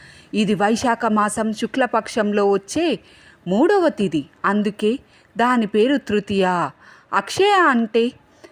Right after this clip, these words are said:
క్షయం కానిది, అంటే ఎన్ని, ఎన్నటికీ తగ్గని దైవ అనుగ్రహం. ఈరోజు మీరు చేసే ప్రతి మంచి పనికి ఆ ఫలితాలు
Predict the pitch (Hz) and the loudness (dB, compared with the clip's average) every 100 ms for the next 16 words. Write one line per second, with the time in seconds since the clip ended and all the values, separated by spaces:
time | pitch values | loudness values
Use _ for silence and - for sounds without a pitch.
0 | _ _ - 190 240 339 359 262 196 185 | _ _ -4 2 4 4 2 0 0 0
1 | 156 143 - - 185 170 202 269 - - | -2 -8 -6 -4 -4 0 0 -2 -8 -20
2 | _ _ - 214 285 330 - 220 220 285 | _ _ -2 4 4 4 0 0 2 2
3 | 311 302 285 277 254 185 233 233 196 185 | 2 0 0 0 0 -2 0 0 0 0
4 | 196 233 - 175 196 220 233 196 165 143 | 0 0 -2 -2 -2 -2 -2 -2 -4 -10
5 | - - - _ - 262 254 220 330 381 | -14 -20 -20 _ -2 2 4 4 4 4
6 | 339 294 240 233 214 254 240 196 185 254 | 4 4 2 0 0 -2 -2 -4 0 -2
7 | 208 190 233 311 262 220 214 220 220 202 | 0 0 0 0 0 -2 -4 -8 -2 0
8 | 202 196 180 214 262 262 247 | 2 0 -4 -2 -2 0 -2